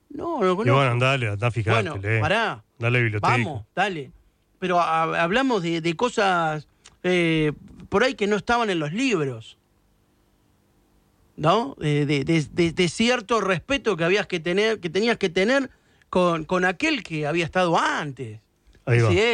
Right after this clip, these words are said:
Speaker 1: "Ey, ¿sabés quién es?".
Speaker 2: Incluso acá, ¿eh?
Speaker 1: No estaban los libros, no lo ibas a
Speaker 2: Sí,
Speaker 1: encontrar los
Speaker 2: en el,
Speaker 1: libros.
Speaker 2: es empezando
Speaker 1: Pero,
Speaker 2: por casa, por el
Speaker 1: no,
Speaker 2: propio
Speaker 1: pero
Speaker 2: lugar.
Speaker 1: acá,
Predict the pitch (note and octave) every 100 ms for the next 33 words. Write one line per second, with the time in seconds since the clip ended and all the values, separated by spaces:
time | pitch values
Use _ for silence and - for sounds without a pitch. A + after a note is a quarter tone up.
0 | F3 A2+ G#2+ _ _ _ _ _ - F#3+
1 | D#4 - D3+ B3 F4+ C4 - _ A#2 A2+
2 | D3+ C3 B2 A2+ G2+ G#2+ G3 D#4 D4 F#3+
3 | D#3+ E3+ D#3+ F#3+ A3+ C4 E3 D#3+ E3 E3
4 | D#3 - A#2+ C3 B2+ G#2 A#2 G#2+ A2 C#3
5 | G3 F#3+ F3+ E3+ B2+ A2 A#2 G#3 D4+ E4
6 | - A2+ A2+ A#2+ A2 C#4 D4 B3+ F3+